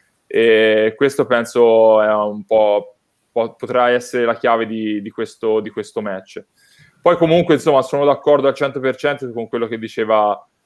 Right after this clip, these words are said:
eh, insomma, Muzzoli, perché alla fine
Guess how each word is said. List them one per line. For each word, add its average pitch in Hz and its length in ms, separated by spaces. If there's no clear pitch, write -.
eh, 98 640
insomma, 98 520
Muzzoli, 110 400
perché 101 240
alla 117 140
fine 135 560